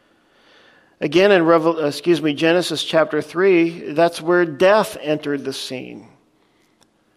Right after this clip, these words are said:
Physical death, the limiting of man's lifespan, the marring of the character and the,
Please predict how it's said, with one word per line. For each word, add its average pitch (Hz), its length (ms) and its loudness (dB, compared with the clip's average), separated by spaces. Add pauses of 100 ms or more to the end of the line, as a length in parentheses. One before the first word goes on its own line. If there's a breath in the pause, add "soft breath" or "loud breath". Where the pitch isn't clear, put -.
(120)
Physical 202 600 0
death, 135 380 -4
the 147 120 -2
limiting 175 540 0
of 139 160 -2
man's 160 500 -2
lifespan, 131 1080 -4
the 147 100 0
marring 160 640 2
of 131 180 -8
the 143 60 -8
character 156 680 -2
and 139 220 -4
the, 135 280 -6